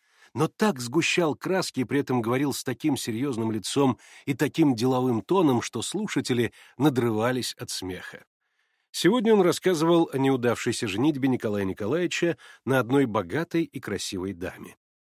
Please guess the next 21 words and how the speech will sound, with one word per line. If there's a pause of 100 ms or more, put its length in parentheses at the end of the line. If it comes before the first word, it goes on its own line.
(320)
В
основе
было
только
то,
что
муж
дамы
не
хотел
давать
ей
развода. (500)
Но
у
князя
правда
чудесно
переплелась
с
вымыслом.